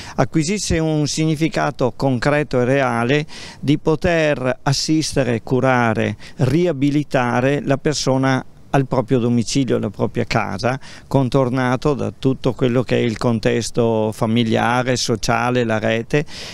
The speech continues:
che, eh, è, è anche il contesto architettonico, che, eh, è cruciale affinché venga, eh, proprio, eh, seguito in maniera,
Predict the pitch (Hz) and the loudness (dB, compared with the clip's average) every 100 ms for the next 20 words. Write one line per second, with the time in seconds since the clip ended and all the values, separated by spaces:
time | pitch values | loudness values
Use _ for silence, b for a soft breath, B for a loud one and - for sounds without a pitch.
0 | B - 151 165 175 - 135 127 123 123 | B 0 2 2 0 0 0 2 0 0
1 | 151 143 - 139 - 151 165 226 160 - | 0 0 -2 -12 -4 -2 0 -2 -2 -2
2 | 127 123 135 147 - 139 131 113 107 110 | -2 0 0 0 0 0 2 2 0 -4
3 | 120 - 104 107 - 190 117 110 - 110 | -8 -6 -4 -2 0 0 0 -4 -6 -8
4 | - B B B B - 160 170 202 - | -10 B B B B -2 2 4 2 0
5 | 143 135 127 123 120 117 117 123 131 127 | 0 2 2 2 2 2 0 0 0 0
6 | 120 - 151 190 - 147 131 131 139 165 | -2 0 0 0 -2 -2 0 0 2 0
7 | 190 147 135 160 147 135 147 131 117 139 | -2 -4 -4 -2 -2 0 0 0 0 0
8 | 139 127 127 117 113 - 127 113 113 110 | 0 0 2 2 0 -2 -2 0 0 0
9 | 104 104 135 139 139 147 127 113 B B | 0 -2 0 0 0 0 0 -2 B B
10 | B B 127 120 - - - - 160 143 | B B 0 0 -2 -4 -2 0 0 2
11 | 185 180 - 202 - 156 147 143 139 139 | 0 -2 -2 -4 -2 -2 0 0 0 0
12 | 139 143 139 | 2 2 0